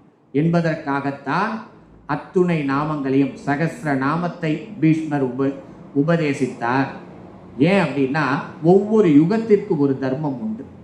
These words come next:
எந்த தர்மத்தை கை பிடிச்சிருந்தா பெருமாளோட திருவடியில போய் சேரலாமோ, ஒவ்வொரு யுகத்திற்கும் வேறுபடும். தியானன் கிருதே, கிருத யுகத்துல தியானம் பண்ணணும்.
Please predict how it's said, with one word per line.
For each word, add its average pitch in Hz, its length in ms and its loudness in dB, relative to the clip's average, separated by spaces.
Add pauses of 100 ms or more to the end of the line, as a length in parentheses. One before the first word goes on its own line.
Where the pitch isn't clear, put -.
(920)
எந்த 214 380 4
தர்மத்தை 202 640 0
கை 180 180 4
பிடிச்சிருந்தா 175 640 0 (540)
பெருமாளோட 185 680 4 (120)
திருவடியில 190 640 4
போய் 190 200 6 (100)
சேரலாமோ, 175 720 0 (580)
ஒவ்வொரு 196 420 6
யுகத்திற்கும் 180 680 4
வேறுபடும். 131 500 2 (340)
தியானன் 196 600 2
கிருதே, 139 440 -2 (580)
கிருத 185 260 2
யுகத்துல 185 640 2
தியானம் 160 440 0
பண்ணணும். 123 320 -6